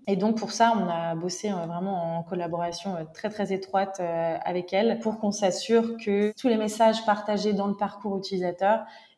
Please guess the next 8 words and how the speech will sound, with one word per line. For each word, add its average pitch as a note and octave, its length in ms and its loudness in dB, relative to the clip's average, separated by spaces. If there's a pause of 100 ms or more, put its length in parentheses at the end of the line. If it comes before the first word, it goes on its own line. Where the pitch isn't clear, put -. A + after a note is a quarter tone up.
était G#3 260 4
cohérent G3+ 680 4
avec G3 380 -2
le F#3+ 120 0
positionnement F#3 680 -2
de F#3 160 0
départ, E3+ 560 0
euh. D#3+ 140 -2